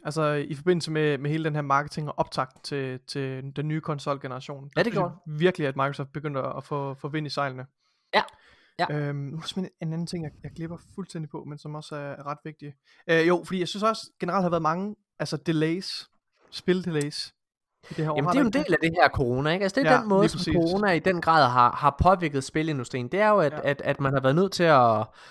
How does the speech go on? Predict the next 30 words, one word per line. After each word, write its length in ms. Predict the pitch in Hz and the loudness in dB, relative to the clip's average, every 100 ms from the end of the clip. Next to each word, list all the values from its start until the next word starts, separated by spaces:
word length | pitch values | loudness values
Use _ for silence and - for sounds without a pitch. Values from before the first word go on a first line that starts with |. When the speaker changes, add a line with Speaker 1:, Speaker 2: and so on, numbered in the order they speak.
| - - - - - _ _ _ _ | -20 -20 -20 -20 -20 _ _ _ _
Speaker 2:
at, 180 | 143 151 147 | 6 8 8
at 160 | 165 151 | 6 6
retænke 600 | 196 247 - 113 107 - - - _ _ _ _ - | 4 2 -2 -4 -8 -14 -18 -20 _ _ _ _ -6
måden, 720 | 135 139 139 151 175 180 165 | 2 6 8 8 4 0 -4
som, 520 | - - 143 131 123 | -6 2 4 4 0
øh, 220 | 120 117 | 0 0
man 220 | 120 120 | 0 -2
laver 340 | 117 117 135 147 | 0 2 4 2
spil 260 | - 165 160 | 0 -2 2
på 120 | 156 | 2
og 200 | 120 117 | 6 6
arbejder 240 | 127 143 | 4 0
på. 260 | 139 135 - | -2 -6 -6
Øh, 320 | - 120 113 113 | -4 0 2 0
og 140 | 113 | -2
det 20 | 120 | -6
er 20 | |
jo 100 | 117 | -4
ikke 180 | 165 - | -4 6
bare 240 | 180 190 | 8 8
i 20 | |
corona, 440 | 220 170 147 175 180 | 4 0 0 0 0
men, 220 | 143 135 | 0 0
men 140 | 139 | -2
det 60 | 139 | -2
er 40 | |
klart, 240 | 139 233 269 | 4 4 4
at 60 | 175 | -2
sådan 120 | 240 | -2
nogle, 280 | 220 160 | -2 -2